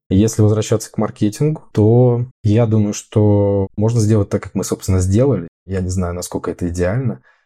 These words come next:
Мы, конечно, посмотрели, как это обычно делают коллеги в других местах, и что-то своего добавили, и, конечно, используем тот опыт, который у нас есть.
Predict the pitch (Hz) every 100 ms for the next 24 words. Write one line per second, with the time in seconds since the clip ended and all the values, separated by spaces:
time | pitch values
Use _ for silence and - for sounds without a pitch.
0 | _ - - 90 85 87 - - - 92
1 | 95 85 - 80 - - 85 85 82 -
2 | 90 90 87 87 - 87 90 113 101 87
3 | 87 85 101 127 90 - 90 - - 87
4 | 90 92 - - 85 98 113 98 98 90
5 | 82 80 87 92 - 92 - 95 90 90
6 | 82 82 - 87 - - - - 90 90
7 | 95 - 95 80 - - -